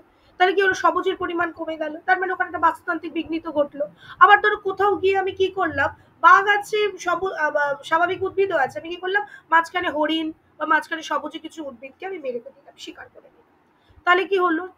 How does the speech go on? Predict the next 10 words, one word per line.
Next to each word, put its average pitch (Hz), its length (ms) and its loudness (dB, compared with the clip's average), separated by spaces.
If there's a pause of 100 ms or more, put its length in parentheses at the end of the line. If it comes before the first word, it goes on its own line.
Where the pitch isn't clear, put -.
মিডিল 381 480 2
যে 359 360 -6
সবুজিটা, 269 560 -8
তাদের 294 320 -6
পরিমাণ 339 360 -8
কমে 285 240 -10
যাওয়ার 294 260 -6
জন্য 247 260 -8
কি 302 160 -14
হলো, 254 280 -6